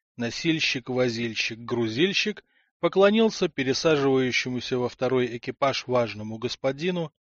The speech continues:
поддернул вверх воротник потертого тулупчика, да и поплелся обратно, стараясь разглядеть сквозь вьюжную мглу стрелки на привокзальных часах.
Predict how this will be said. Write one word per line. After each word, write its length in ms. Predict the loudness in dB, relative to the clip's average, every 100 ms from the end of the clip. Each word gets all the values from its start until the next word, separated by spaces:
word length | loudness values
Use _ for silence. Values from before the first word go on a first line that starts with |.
| _
поддернул 720 | 0 2 4 6 6 4 0
вверх 460 | 2 4 4 2 -2
воротник 560 | 0 0 -2 -8 -8 -4
потертого 600 | -4 -2 -4 -4 -6 -2
тулупчика, 680 | 0 -2 -2 -4 0 -2 _ -20 -20 _
да 120 | 2
и 60 | 6
поплелся 640 | 6 6 6 6 6 4
обратно, 680 | 6 4 6 4 4 -4 -4 _ _
стараясь 600 | -10 4 6 8 6 4
разглядеть 560 | 0 0 0 0 2 0
сквозь 400 | -4 -2 -4 -4
вьюжную 560 | -4 0 -2 -2 -4 -2
мглу 420 | -4 0 0 0 _ -16
стрелки 500 | -4 2 4 2 -2
на 120 | 0
привокзальных 720 | 2 2 2 2 0 0 -4
часах. 600 | -6 -6 -6 -6 -8 -20